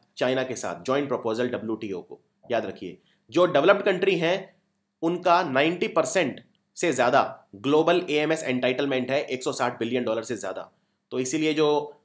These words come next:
अ, जो अपकमिंग इलेवंथ मिनिस्टरियल कॉन्फ्रेंस होगी डब्ल्यूटीओ की, ये भी पूछ सकते हैं कि कहाँ पे होगी। ये होगी ब्यूनस आयरेस में, जो अर्जेंटीना की राजधानी है,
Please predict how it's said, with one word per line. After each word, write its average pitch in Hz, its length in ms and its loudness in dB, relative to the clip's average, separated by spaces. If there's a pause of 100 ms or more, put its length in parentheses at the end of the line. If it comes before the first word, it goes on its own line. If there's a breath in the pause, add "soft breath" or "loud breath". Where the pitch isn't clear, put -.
(120)
अ, 117 400 2 (500)
जो 131 180 0
अपकमिंग 175 600 2 (140)
इलेवंथ 165 360 2 (160)
मिनिस्टरियल 160 420 0
कॉन्फ्रेंस 156 440 0
होगी 151 160 2
डब्ल्यूटीओ 143 440 0
की, 139 380 -6 (180)
ये 135 200 0
भी 180 100 0
पूछ 180 200 -2
सकते 131 340 -4
हैं 147 80 -2
कि 160 80 -2
कहाँ 123 200 0
पे 143 100 0
होगी। 127 400 -4 (240 soft breath)
ये 147 160 2
होगी 147 260 0
ब्यूनस 147 440 0
आयरेस 117 360 0
में, 92 120 -8
जो 147 100 0
अर्जेंटीना 135 480 -2
की 127 100 -2
राजधानी 104 420 -4
है, 90 140 -16